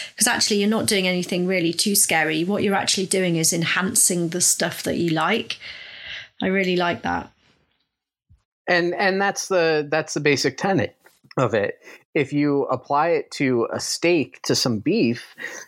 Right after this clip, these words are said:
Speaker 2: that beef is gonna be the beefiest, most delicious beef flavor you're gonna encounter. Um, and the same for chicken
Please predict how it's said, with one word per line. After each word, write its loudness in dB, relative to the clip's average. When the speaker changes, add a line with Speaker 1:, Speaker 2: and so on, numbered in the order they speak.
Speaker 2:
that 0
beef 0
is 0
gonna 0
be 0
the 0
beefiest, 0
most 0
delicious 0
beef 4
flavor 0
you're 0
gonna 2
encounter. -2
Um, 0
and 2
the 0
same 0
for -4
chicken -2